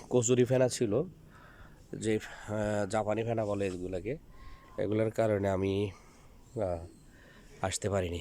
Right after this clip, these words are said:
এখন পর্যন্ত অবশ্য এগুলো দেখা যাচ্ছে, কিন্তু আমি হয়তো দেখাতে পারতেছি না।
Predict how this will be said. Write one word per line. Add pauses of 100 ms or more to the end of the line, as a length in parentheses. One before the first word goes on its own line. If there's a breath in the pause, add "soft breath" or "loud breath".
এখন
পর্যন্ত
অবশ্য
এগুলো
দেখা
যাচ্ছে, (680 loud breath)
কিন্তু (320 loud breath)
আমি
হয়তো
দেখাতে
পারতেছি
না।